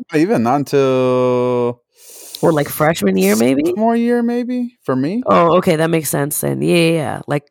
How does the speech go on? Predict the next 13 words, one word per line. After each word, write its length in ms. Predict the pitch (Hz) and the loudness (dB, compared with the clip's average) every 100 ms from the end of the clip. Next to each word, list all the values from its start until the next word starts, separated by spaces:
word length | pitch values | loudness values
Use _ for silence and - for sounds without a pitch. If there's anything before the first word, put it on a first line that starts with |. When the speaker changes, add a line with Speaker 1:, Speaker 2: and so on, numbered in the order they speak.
| _ _ _ _ _ - | _ _ _ _ _ -4
Speaker 2:
I 80 | |
think 240 | 190 233 - | 0 -2 -4
Facebook 720 | - - - 190 196 190 - | -18 -6 0 0 2 0 0
was 140 | 156 151 | 0 -2
invented, 680 | 147 139 151 156 147 - | -2 -2 -2 -4 -4 -4
like 400 | 123 113 - - _ _ - | -2 -2 -6 -18 _ _ -2
Speaker 1:
I 60 | 165 | 0
remember 300 | 170 160 151 | 2 2 2
my 140 | 131 | 0
first 340 | 120 151 156 165 | 2 0 0 -2
Instagram 480 | 170 135 117 107 | -8 -6 -4 -4
post, 340 | 101 104 95 - | -2 -2 -2 -4
bro. 260 | 104 139 | -4 -4